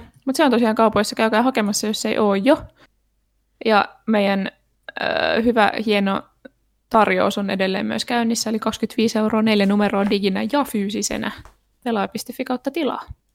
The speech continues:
Olisikohan siinä kaikki mainokset nyt hetkeksi aikaa? Niitä oli monta.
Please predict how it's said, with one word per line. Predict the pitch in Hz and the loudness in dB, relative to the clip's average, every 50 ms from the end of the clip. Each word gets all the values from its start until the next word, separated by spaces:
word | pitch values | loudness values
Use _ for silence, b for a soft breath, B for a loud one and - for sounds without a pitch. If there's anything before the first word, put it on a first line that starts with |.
| _ _ - | _ _ -8
Olisikohan | 233 - - 254 254 | -6 -2 2 4 4
siinä | 240 - 294 247 - | 4 4 0 0 0
kaikki | - 214 208 - - 202 | 0 -2 -2 -2 -4 -2
mainokset | 202 202 202 - - - - 262 - - | 0 0 0 0 -2 -4 -6 -10 -8 -10
nyt | 233 - - _ _ - - | -12 -12 -12 _ _ -8 -8
hetkeksi | 220 - - 214 - - 226 | -8 -8 -8 -8 -4 -4 -4
aikaa? | 226 226 - - - - _ _ _ - | -4 -6 -8 -10 -10 -14 _ _ _ -2
Niitä | 247 233 226 214 | 0 0 2 2
oli | 196 196 | 0 2
monta. | 196 196 196 196 196 - | 2 2 2 0 -2 -6